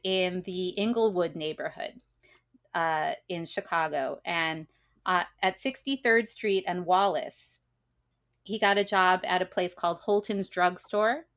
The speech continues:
and it was on the northwest corner of the street, of the intersection. Um, Holmes was very hardworking, and he eventually bought the store.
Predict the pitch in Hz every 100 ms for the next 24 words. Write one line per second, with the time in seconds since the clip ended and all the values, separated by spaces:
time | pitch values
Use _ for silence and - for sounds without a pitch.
0 | _ _ _ _ _ 196 180 175 170 170
1 | 165 - 185 196 185 180 180 - 175 170
2 | 175 180 175 175 - 165 - - 175 165
3 | 143 - 185 _ _ - 156 156 - 185
4 | - 170 156 - - _ _ _ - 180
5 | 196 190 180 - 160 - 165 202 _ _
6 | _ _ _ - 190 175 170 180 - 240
7 | 269 311 294 226 202 196 240 233 214 233
8 | 202 196 240 - 131 135 196 240 _ _
9 | _ _ 185 185 190 214 202 196 196 190
10 | 190 196 208 202 180 190 220 202 - 147
11 | 131 123 160